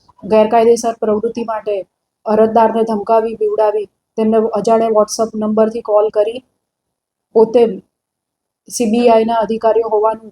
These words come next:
ખોટી ઓળખ આપી, ખોટા નોટિસ મોકલી તથા ખોટું આઈ કાર્ડ બતાવીને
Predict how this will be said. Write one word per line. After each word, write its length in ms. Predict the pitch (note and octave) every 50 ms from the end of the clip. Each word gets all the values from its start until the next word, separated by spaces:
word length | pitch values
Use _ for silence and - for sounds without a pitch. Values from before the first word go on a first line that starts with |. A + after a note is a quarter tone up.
| _ -
ખોટી 380 | - A#3 A3 A3 A#3+ A#3 A#3 A3
ઓળખ 340 | G#3+ G#3 A3 A3 A3 -
આપી, 340 | G#3+ G#3+ - A#3+ A#3+ B3+ B3 - _ _ _ _ _
ખોટા 340 | - A#3 A3 A3+ A3+ A3 A3
નોટિસ 440 | G#3 G#3+ G3+ G3+ F#3+ A#3+ A#3 A3+ - B3
મોકલી 320 | A3+ A#3 B3 A#3+ B3+ B3+
તથા 220 | A#3+ A3 - A3+
ખોટું 520 | A3+ - - A3 A3 - A#3+ A#3 A#3+ B3 A#3 -
આઈ 140 | G#3 G3+
કાર્ડ 360 | G3+ - A3+ A3 A3 A3+ A3 -
બતાવીને 640 | _ G#3 G3+ - A3 A3 G#3+ A3+ A3+ G#3 G#3 A3